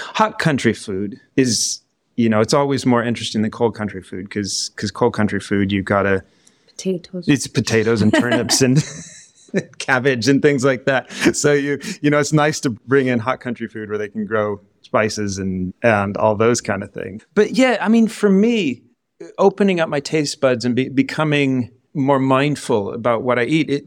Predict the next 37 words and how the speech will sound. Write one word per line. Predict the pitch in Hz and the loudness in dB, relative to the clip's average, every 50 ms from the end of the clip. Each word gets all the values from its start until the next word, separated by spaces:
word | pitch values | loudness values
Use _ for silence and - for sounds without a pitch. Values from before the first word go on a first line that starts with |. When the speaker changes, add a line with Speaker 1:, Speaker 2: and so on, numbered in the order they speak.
| - - | -10 -10
Speaker 1:
it, | 143 139 - - | -10 -8 -4 -4
I | 151 143 | -4 0
think | - 196 190 - | 2 2 2 4
it | 170 139 | 2 0
really | 127 131 113 143 139 151 156 160 | 0 0 2 4 6 6 6 4
started | - - - 131 117 123 135 147 147 135 | 4 2 0 0 0 2 0 0 -2 -2
when | 127 127 120 | -4 -2 0
I, | 117 117 117 110 - _ _ _ _ _ _ _ _ | 0 0 -2 -4 -8 _ _ _ _ _ _ _ _
'cause | - 139 135 120 110 - - - - - _ - - - - _ | 2 2 2 2 2 -2 -6 -6 -8 -10 _ -20 -20 -20 -18 _
I | - 123 | -2 -2
thought, | 123 - - 143 123 123 - - _ - | -2 0 0 -2 -2 -2 -4 -8 _ 0
"I | - 135 | 2 2
need | 143 156 175 165 160 - - _ _ _ | 4 4 4 4 2 -2 -6 _ _ _
to | - 131 127 117 - | 0 0 0 0 2
eat | 131 127 135 135 | 2 2 2 0
fewer | - - 127 120 117 110 | 0 2 2 4 4 2
calories | 110 117 113 110 117 113 107 107 101 | 2 0 0 2 2 2 0 0 -2
'cause | - - 104 | -2 0 0
I've | 107 101 | 0 0
got, | 98 113 107 101 107 - _ _ _ _ - | 2 0 0 0 -4 -10 _ _ _ _ -4
I'm | 110 | -2
sitting | 107 - - 104 123 | 0 0 0 2 2
at | 120 110 | 0 0
a | 107 | 2
desk | 101 107 107 104 95 - - | 2 2 0 0 -2 -2 -2
all | 107 101 | -2 0
day. | 95 107 101 98 95 98 101 92 - _ _ _ _ _ _ - | 2 2 2 2 2 0 0 -4 -10 _ _ _ _ _ _ -4
I'm | 104 107 | -4 -4
getting | 101 101 - 120 117 113 113 110 110 107 104 107 - - _ _ _ | -4 0 2 2 2 2 2 2 2 2 2 0 -4 -8 _ _ _
a | - | -2
bit | 98 117 110 - | -2 0 2 2
older. | 120 110 107 104 110 107 104 101 101 101 - _ _ _ _ _ | 2 2 4 4 4 2 2 2 0 -4 -8 _ _ _ _ _
I | 110 | -4
don't | 101 95 127 123 113 98 - _ _ _ _ | -2 0 -2 -2 -2 -6 -10 _ _ _ _
wanna | 104 110 107 101 | -2 0 0 2
get | 101 101 92 - | 2 0 -2 -2
fat." | - - 113 104 104 107 104 104 - | -2 -2 -2 -2 0 -2 -4 -6 -10